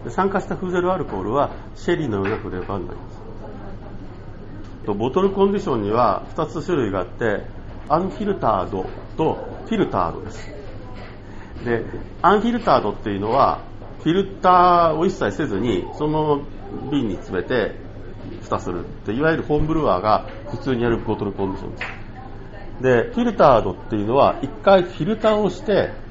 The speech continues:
イーストを全部取っ払っちゃってから瓶に入れた後に、まあ、瓶に入れる後か瓶に入れる前か知りませんけど、瓶に入れる時に別にフレッシュなイーストを入れて瓶詰めする。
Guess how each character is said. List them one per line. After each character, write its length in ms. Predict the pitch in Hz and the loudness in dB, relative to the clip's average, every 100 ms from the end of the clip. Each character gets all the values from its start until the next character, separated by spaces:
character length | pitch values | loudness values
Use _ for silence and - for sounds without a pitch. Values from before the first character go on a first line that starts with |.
| - - - | -14 -12 -4
イ 100 | 185 | -4
ー 40 | |
ス 100 | - | -2
ト 80 | 131 | 0
を 60 | 101 | 0
全 240 | 190 175 | 2 0
部 80 | 110 | -2
取 200 | - 123 | -4 -4
っ 40 | |
払 200 | - 196 | 0 2
っ 80 | 202 | 2
ち 80 | 156 | -2
ゃ 40 | |
っ 20 | |
て 160 | 135 143 | -2 -2
か 120 | 156 | 0
ら 120 | 156 | 0
瓶 220 | 117 190 160 | 0 -2 -2
に 60 | |
入 80 | 113 | 2
れ 100 | 143 | 0
た 200 | 143 151 | 2 0
後 240 | 170 139 | 0 -2
に、 320 | 135 170 139 - - - | 0 2 0 -4 -10 -8
ま 100 | 95 | -6
あ、 20 | |
瓶 160 | 147 160 | -4 -4
に 60 | |
入 60 | 90 | -2
れ 80 | 131 | -2
る 160 | 127 | -2
後 180 | 139 135 | -4 -4
か 160 | 104 98 | -4 -2
瓶 160 | 120 | -2
に 60 | 95 | -4
入 100 | 95 | -4
れ 60 | 92 | -4
る 60 | |
前 160 | 107 104 | -4 -4
か 100 | 85 | -6
知 80 | - | -10
り 60 | |
ま 80 | - | -8
せ 100 | 104 | -8
ん 60 | 90 | -4
け 80 | |
ど、 200 | 92 104 - - - - | 0 0 -2 -12 -10 -2
瓶 140 | 214 | 0
に 80 | 160 | 0
入 100 | 147 | 2
れ 80 | 190 | 2
る 80 | 208 | 2
時 260 | 233 139 | -2 -2
に 260 | 143 120 - - | -2 -2 -4 -2
別 240 | 170 - | -2 -2
に 200 | 226 233 - - | -4 -2 -4 2
フ 100 | 170 | 6
レ 80 | 220 | 6
ッ 20 | |
シ 160 | - 143 | 2 0
ュ 20 | |
な 100 | 101 | 0
イ 60 | |
ー 120 | 120 113 | 0 -4
ス 120 | - | -2
ト 80 | 104 | -2
を 60 | |
入 100 | 101 | 0
れ 120 | 123 | -2
て 220 | 131 240 - | -2 -2 -2
瓶 160 | 98 | -4
詰 200 | 82 92 | -6 -6
め 60 | 85 | -10
す 140 | |
る。 60 | - | -10